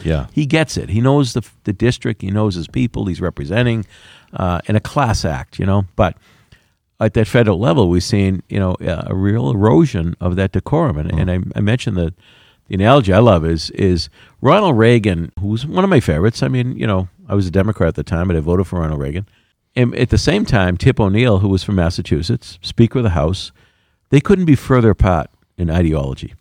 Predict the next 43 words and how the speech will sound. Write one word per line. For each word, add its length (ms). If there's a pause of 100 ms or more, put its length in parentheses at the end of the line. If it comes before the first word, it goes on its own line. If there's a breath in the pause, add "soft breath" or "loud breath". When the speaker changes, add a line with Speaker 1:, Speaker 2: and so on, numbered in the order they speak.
Speaker 1:
Absolutely. 440
Speaker 2:
Tip 220
was, 320
was 220
a, 140
a 100
liberal, 340
or 160
I 140
would 160
think 180
today, 400
if 180
he 80
was 300
like 200
he 100
was 300
then 200
today, 360
he'd 160
be 100
<laughs> 80
conservative, 640
quite 180
frankly. 420
Speaker 1:
<laughs> 80
Yeah. 220
Speaker 2:
It's 160
gone 220
so 180
crazy, 400
in 80
my 140
view. 280 (480 loud breath)
And 160
then 120
Ronald 260
Reagan 340
was, 240
was 220
an 100
ultra-conservative. 760